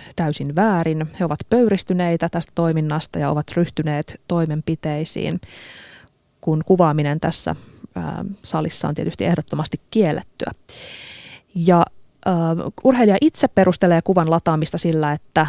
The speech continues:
mies treenaa aina bokserit tai pienet aluskalsarit jalassa. Ja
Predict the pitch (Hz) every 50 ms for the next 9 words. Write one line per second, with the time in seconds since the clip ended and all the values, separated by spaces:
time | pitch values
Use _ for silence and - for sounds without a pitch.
0 | - - 180 170 156 - - - - 165 160 160 160 151 151 165 180 175 170 170
1 | 165 160 175 - - - - 165 151 - - - 156 147 - - 190 170 147 147
2 | - - - 185 165 156 - - - 139 139 - - - 143 - - _ - 165
3 | 156 202 247 262 226 185 - - - - 190 185 - - - _ _ _ _ _
4 | - - - - - - - - - - - - - - _ - 202 185 175 180
5 | 165